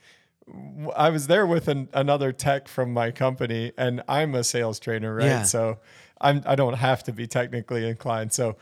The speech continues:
Speaker 1: I took it all apart, and he was worried about putting it all <laughs> back together. And I'm just, like,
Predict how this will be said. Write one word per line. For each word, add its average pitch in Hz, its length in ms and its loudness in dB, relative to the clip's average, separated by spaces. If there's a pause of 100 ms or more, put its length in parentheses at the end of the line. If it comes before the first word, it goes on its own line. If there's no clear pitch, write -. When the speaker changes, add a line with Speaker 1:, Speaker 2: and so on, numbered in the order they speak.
(240)
Speaker 1:
I 208 160 6
took 214 240 2
it 160 60 0
all 139 260 4
apart, 131 460 4
and 139 160 0
he 175 100 2
was 165 180 0
worried 131 220 0
about 123 220 2
putting 131 260 2
it 127 80 0
all 127 120 4
<laughs> 127 60 -4
back 175 200 2
together. 180 440 4 (240)
And 240 140 2
I'm 208 180 6
just, 190 220 2
like, 147 240 2